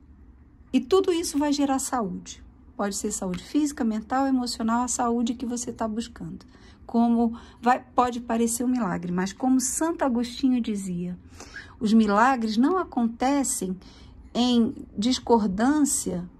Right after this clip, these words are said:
com a natureza, mas em discordância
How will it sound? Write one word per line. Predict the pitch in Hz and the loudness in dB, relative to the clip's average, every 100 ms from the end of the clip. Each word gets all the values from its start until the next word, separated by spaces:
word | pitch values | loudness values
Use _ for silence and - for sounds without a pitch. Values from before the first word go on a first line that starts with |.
| - - - - | -20 -20 -20 -6
com | - 240 | 0 2
a | 240 | 4
natureza, | 233 233 196 185 180 180 180 - - - - | 0 -2 -4 -4 -4 -6 -12 -16 -20 -14 -2
mas | 208 220 208 196 196 - | 2 4 4 2 0 -4
em | 208 208 | -2 -2
discordância | 247 - 208 196 180 220 269 240 - 196 | -4 -4 -2 -2 0 0 2 0 -2 -6